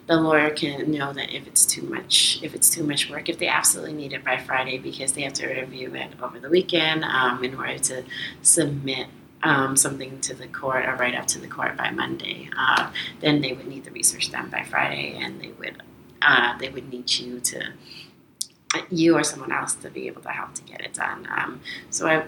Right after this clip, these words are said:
think that time management's important because there are a lot of deadlines. If, um, even without litigation, even if it's, um, e-, even if you want to go into corporate law, um, you would have clients that want things by a certain date, and, um,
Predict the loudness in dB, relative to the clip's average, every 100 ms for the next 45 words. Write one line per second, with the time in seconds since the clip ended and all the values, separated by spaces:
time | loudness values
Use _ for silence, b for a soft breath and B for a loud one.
0 | -6 0 0 0 -4 0 -2 -4 -18 -10
1 | -2 2 4 2 0 -4 -6 -6 -6 -4
2 | -4 -6 -10 -12 -12 -8 -8 -6 -6 0
3 | 0 -2 -10 -20 -20 -20 -20 -8 -2 -2
4 | -2 -4 -4 0 2 2 -2 -12 -6 -2
5 | -2 -4 -4 2 4 4 6 4 2 -4
6 | -6 -2 -2 -2 -4 -4 -6 -8 -6 -4
7 | -2 -2 -2 -4 B B B B 4 8
8 | 8 6 2 -10 0 2 4 0 -4 -2
9 | -2 0 -2 -2 -4 -10 -6 -8 -2 -2
10 | 0 -6 -2 0 2 0 2 4 4 0
11 | -6 B B B -6 4 6 6 2 0
12 | 4 6 6 2 0 2 2 0 0 0
13 | 0 -2 -2 0 4 4 4 0 -10 -6
14 | -4 -4 -6 -8 -10 -12 -12 -8 -6 -6